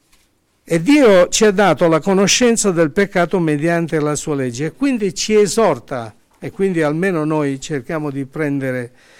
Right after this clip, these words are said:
e di non annoiarci mai e di non stancarci mai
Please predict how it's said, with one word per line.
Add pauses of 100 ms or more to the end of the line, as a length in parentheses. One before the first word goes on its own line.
(120)
e
di
non
annoiarci
mai
e
di
non
stancarci
mai